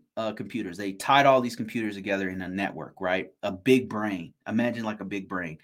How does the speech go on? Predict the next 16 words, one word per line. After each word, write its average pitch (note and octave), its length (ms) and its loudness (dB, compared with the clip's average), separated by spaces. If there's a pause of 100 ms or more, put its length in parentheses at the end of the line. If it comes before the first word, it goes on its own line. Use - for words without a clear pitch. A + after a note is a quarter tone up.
(380)
And C3 80 8
then D#3+ 100 10
they E3 100 6
gave D3+ 240 10
it C3+ 200 4 (120)
all F3+ 320 4
this E3+ 160 -4
information. C3+ 600 0
And - 560 -4
they D3+ 40 10
have D#3+ 100 10
this D#3 120 0
program D3+ 760 4
that C3 160 2
can A#2+ 180 -4
learn. A2 480 0